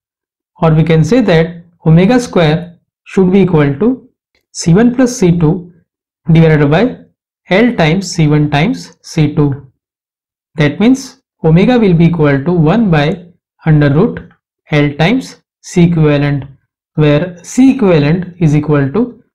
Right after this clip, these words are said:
C one C two divided by C one plus C two. So in this way, we got the expression of the frequency for the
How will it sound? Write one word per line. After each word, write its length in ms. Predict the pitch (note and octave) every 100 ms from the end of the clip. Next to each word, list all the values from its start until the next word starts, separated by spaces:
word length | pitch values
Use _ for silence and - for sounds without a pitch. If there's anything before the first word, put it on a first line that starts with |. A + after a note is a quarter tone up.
| _ -
C 260 | - E3+
one 160 | A#3 C4
C 240 | - F3+
two 420 | D#3+ E3+ - - _ _ _ _ _ _ _ _ _ -
divided 400 | D#3 D3+ D3+ D3
by 300 | D#3 B3 - -
C 260 | - D#3
one 240 | C#3+ C#3 C3+
plus 500 | E3 C4+ C4+ - _ _ _
C 300 | - D#3+ D3
two. 340 | D#3 C#3 - - _ _ _ _ _ _ _ - _
So 140 | - E3
in 160 | D3+
this 240 | G3+ C4+ A3+
way, 460 | D#3 F3+ - - _ -
we 80 | E3
got 260 | E3 D#3
the 160 | E3 D#3+
expression 420 | - - A#3+ B3
of 80 | A#3+
the 60 |
frequency 840 | F#3+ F3+ E3+ D3+ C#3 C3+ A3 B3+ - _ _ _ -
for 200 | C#3+ C#3
the 360 | A3+ C4+ -